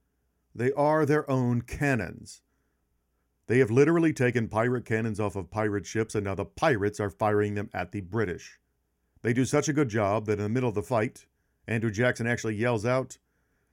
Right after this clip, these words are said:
"If I had to storm the gates of hell itself, with Dominic as my lieutenant and fifty Beartarians at my command, I would have no doubt about the assurances of my victory."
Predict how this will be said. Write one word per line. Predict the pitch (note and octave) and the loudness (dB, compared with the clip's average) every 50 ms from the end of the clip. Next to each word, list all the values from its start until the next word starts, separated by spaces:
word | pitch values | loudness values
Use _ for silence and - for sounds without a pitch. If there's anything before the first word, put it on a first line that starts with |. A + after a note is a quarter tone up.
| _ _ | _ _
"If | - - G#2+ A#2+ | -4 -2 2 4
I | C#3 C#3+ C#3+ | 6 6 6
had | D3 C3 | 4 2
to | G#2+ G#2+ | 0 -4
storm | - - - C#3+ C#3+ D3+ C#3+ B2+ | -4 0 2 4 4 4 2 0
the | G#2+ G#2 | 0 -2
gates | F2+ F#2 F#2 B2 B2+ C3+ C#3+ B2+ - - | -4 -2 0 2 2 2 2 -2 -6 -6
of | - - G2+ E2+ - | -4 -4 -4 -4 -6
hell | - - - - - D#3+ D3 D3 D#3 D#3+ D#3+ E3 - - _ | -10 -14 -8 -2 2 4 4 4 4 2 0 -2 -4 -4 _
itself, | B2+ A#2 - - - - - - E3 C3+ G#2 - - - - - - _ _ _ _ _ _ _ - | -4 -4 -4 -4 -6 -4 0 2 2 2 2 0 -4 -12 -20 -20 -20 _ _ _ _ _ _ _ -6
with | - G#2+ E2+ F#2+ F#2+ | -4 -4 -4 -4 0
Dominic | - D#3+ D#3+ D#3+ D3+ C3+ C3 A#2+ C3 | 2 4 4 4 4 2 2 0 0
as | A2+ G2+ | -2 -2
my | A#2 A2+ | -2 -2
lieutenant | G#2+ G#2+ G#2+ - - A#2 A2+ A#2+ B2 A#2+ - _ _ _ _ | -2 -4 -4 -4 -4 -4 -4 -4 -4 -6 -10 _ _ _ _
and | - G#2 F#2 F2 | -8 -8 -8 -8
fifty | - - F#3+ F3 F#3 - C3 A#2+ | 0 0 2 2 2 0 -4 -2
Beartarians | F2 A#2+ A#2+ A#2 A2 - - A#2+ A#2 A2+ A2+ A2 G#2 G#2+ | 0 0 0 0 -2 -2 -2 -2 -2 0 -2 -2 -4 -4
at | G#2 F2+ | -6 -4
my | G#2+ A2 A2 | -4 -4 -4
command, | - G#2+ A2 A#2 A#2+ A#2+ A#2+ A#2 A#2 G#2 - - _ _ _ _ _ _ _ _ _ _ _ _ _ - | -4 -4 -2 -2 0 0 0 -2 -4 -6 -8 -12 _ _ _ _ _ _ _ _ _ _ _ _ _ -8
I | F#2 | -6
would | G2 F#2+ | -4 -4
have | G2 F#2+ E2+ | -4 -4 -2
no | G#2 G#2+ G#2 F#2+ | -2 -2 0 0
doubt | F2+ G#2+ G#2 G2 - | 0 0 0 0 -2
about | G2+ G2 F#2+ | -4 -6 -6
the | - G2 | -4 -6
assurances | F#2+ F2+ - - G2+ F#2+ F2 F2+ G2 F2 | -6 -6 -6 -6 -6 -6 -6 -8 -8 -8
of | G2 E2+ D#2+ | -8 -8 -6
my | F#2+ F#2 F2+ | -4 -4 -4
victory." | E2+ D#2+ F2+ G2 - - - D#2+ D#2+ D#2+ F2 G#2 | -4 -4 -6 -6 -6 -8 -12 -14 -14 -16 -20 -20